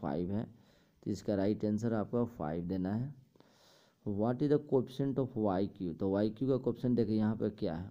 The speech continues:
वाई क्यू का coefficient y q के साथ कौन सा number है, न्यूमेरिक-, numerical value two है, Plus में टू है तो ये simple आपको टू लिखना है।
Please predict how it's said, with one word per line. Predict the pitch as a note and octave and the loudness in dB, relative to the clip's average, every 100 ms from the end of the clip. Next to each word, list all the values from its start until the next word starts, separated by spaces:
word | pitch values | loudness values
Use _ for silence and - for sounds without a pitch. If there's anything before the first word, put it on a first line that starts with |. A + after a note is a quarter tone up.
| - | -6
वाई | F#2+ G2+ G2+ | -2 0 2
क्यू | G#2+ B2+ A#2+ | 0 -2 0
का | A#2 | 0
coefficient | A#2+ A2 B2+ A#2+ | 0 -2 -2 0
y | G#2+ A2 A2+ | 2 2 0
q | B2+ B2+ | -4 -2
के | B2 | 0
साथ | A#2+ A2+ | 0 -2
कौन | - A2+ A2+ | -2 -2 0
सा | A#2+ | 0
number | A#2 A2+ A2+ A2+ | 2 0 0 2
है, | A#2+ | 2
न्यूमेरिक-, | A#2+ A2+ A2+ A2 | 2 0 -2 -2
numerical | A#2+ A2+ A2 C3 A#2+ | 0 2 2 2 2
value | A2 A2+ C3 - - | 2 0 -2 -6 -4
two | A2 G2 | -2 0
है, | F2 E2+ - - _ _ _ - | -2 -4 -10 -20 _ _ _ 0
Plus | A#2 A2+ | 0 2
में | B2 A#2 | 0 2
टू | B2+ | 2
है | C3 | 0
तो | B2 | 2
ये | A2 G2 | 2 0
simple | - G2 F#2+ G#2+ | -2 -4 -2 -2
आपको | G2+ - A2+ | -2 -4 -6
टू | - G2 | -4 -4
लिखना | F#2+ F2+ E2+ | -4 -4 -4
है। | F2 | -6